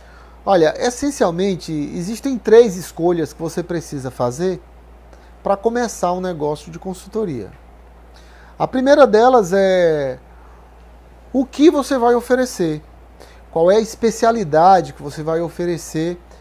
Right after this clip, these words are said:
no seu negócio de consultoria, qual é a sua proposta de valor.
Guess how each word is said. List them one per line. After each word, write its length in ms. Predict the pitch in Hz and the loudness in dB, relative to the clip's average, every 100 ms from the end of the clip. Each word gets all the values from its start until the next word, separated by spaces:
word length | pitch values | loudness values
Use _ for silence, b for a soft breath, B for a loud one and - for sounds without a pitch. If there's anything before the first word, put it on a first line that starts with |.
| b | b
no 120 | 165 | -10
seu 180 | - 196 | -2 0
negócio 560 | 208 190 165 175 170 180 | 0 -2 0 0 -2 -12
de 100 | 175 | -10
consultoria, 840 | 202 185 202 226 220 180 147 127 - - - b b b | -10 -10 -8 0 0 2 -2 -4 -10 -20 -20 b b b
qual 140 | 139 | 0
é 80 | 165 | 2
a 40 | |
sua 220 | 170 208 185 | 0 -4 -4
proposta 880 | - 202 - - 196 208 - - | 0 -2 -2 -2 2 2 -2 -10
de 140 | 151 135 | -10 -6
valor. 480 | 139 120 120 101 | -4 -4 -4 -8